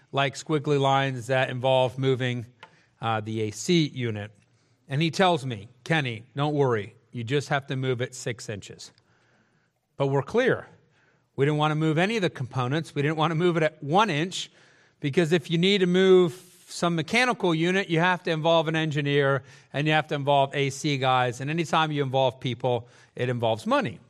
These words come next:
So I didn't want that. You see, the architect drew up something that was simple in theory. In his mind, you just shift it a little bit. It makes his drawing simpler. Just shift a mechanical unit,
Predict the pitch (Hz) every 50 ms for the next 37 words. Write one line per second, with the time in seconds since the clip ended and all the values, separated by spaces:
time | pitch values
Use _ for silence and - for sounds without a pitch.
0 | _ - - - 156 139 131 123 113 113 - - - - - _ - 180 208 226
1 | 220 220 226 233 220 - - 143 135 147 160 147 - 208 202 175 180 185 214 220
2 | 226 220 180 - 190 180 160 135 110 127 156 190 196 190 180 175 180 - - 190
3 | 196 185 202 180 175 143 139 147 - - - 214 214 - - 180 170 160 147 -
4 | 180 165 151 123 110 101 95 - _ _ _ _ _ _ _ _ 139 156 190 214
5 | 220 190 208 214 208 208 208 202 202 208 190 - - - _ _ - 160 170 196
6 | 240 - - - - 233 220 226 - 196 165 156 151 151 147 139 127 117 110 117
7 | 101 98 - - 143 143 165 175 180 170 - - - - - - _ _ _ _
8 | _ - 185 196 185 147 139 123 139 175 170 165 156 151 147 139 135 123 - -
9 | - _ _ _ - - 220 233 226 - 185 156 139 135 156 190 175 - _ _
10 | _ - 180 233 233 226 - - - - - 233 233 226 233 - 220 190 190 151
11 | - - 202 208 208 180 - 208 190 185 175 180 175 175 175 170 -